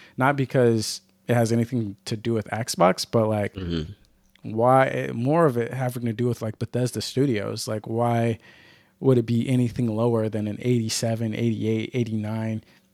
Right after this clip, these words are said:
Speaker 1: even a ninety, right? So,
Speaker 2: Mm-hmm.
Speaker 1: um,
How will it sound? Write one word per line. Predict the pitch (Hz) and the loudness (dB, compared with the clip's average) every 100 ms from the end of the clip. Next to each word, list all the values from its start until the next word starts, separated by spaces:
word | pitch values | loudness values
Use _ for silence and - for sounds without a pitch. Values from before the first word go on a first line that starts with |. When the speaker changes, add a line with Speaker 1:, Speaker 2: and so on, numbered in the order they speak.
| _ _ _ _ _ - | _ _ _ _ _ -8
Speaker 1:
even | 160 156 156 | 2 6 8
a | 127 | 6
ninety, | 123 139 117 101 107 | 4 2 0 -4 -8
right? | 113 113 113 123 | -4 -2 -2 -2
So, | - 110 107 - - - | -2 -2 -4 -10 -14 -2
Speaker 2:
Mm-hmm. | 104 90 | 0 0
Speaker 1:
um, | 107 107 104 101 | 0 0 -2 -4